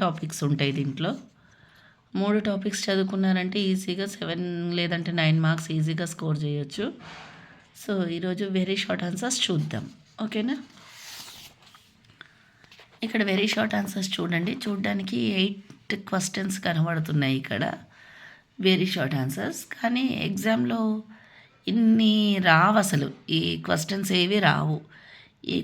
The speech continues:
క్వశ్చన్స్‌లో నుంచి మూడే క్వశ్చన్స్, ఆ మూడు క్వశ్చన్స్‌లో నుంచి ఒక క్వశ్చన్ లేదంటే రెండు క్వశ్చన్స్ ఎగ్జామ్‌లో వస్తాయి. ఏంటి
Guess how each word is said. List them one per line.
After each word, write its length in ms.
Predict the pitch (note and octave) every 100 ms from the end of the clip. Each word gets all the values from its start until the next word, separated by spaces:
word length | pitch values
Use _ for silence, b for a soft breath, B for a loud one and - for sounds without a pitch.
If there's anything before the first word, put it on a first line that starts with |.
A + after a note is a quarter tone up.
| -
క్వశ్చన్స్‌లో 800 | G#3 G3 G3 G3+ G3+ - G3+ F#3+ F#3+
నుంచి 260 | G3 F#3+ B3+ A3
మూడే 360 | - - C#4+ C#4 C4+
క్వశ్చన్స్, 520 | B3 G#3+ G#3 G#3+ G#3 D4 G#4+ b b b b b b b _ _ _ _ -
ఆ 20 | G#3 G#3
మూడు 220 | G3+ B3 C4+
క్వశ్చన్స్‌లో 540 | A#3+ A3+ A3+ A3 A3 G#3
నుంచి 180 | G3+ C4+ C#4
ఒక 120 | - A3+
క్వశ్చన్ 400 | A#3 G3+ - C4
లేదంటే 260 | B3+ G#3 G#3+ A3+
రెండు 160 | G3+ G#3
క్వశ్చన్స్ 360 | G3+ F#3+ G#3+ -
ఎగ్జామ్‌లో 400 | A3+ F#3 E3+ D#3 -
వస్తాయి. 260 | - - - - B B B B B B B _ -
ఏంటి 200 | A3 A3+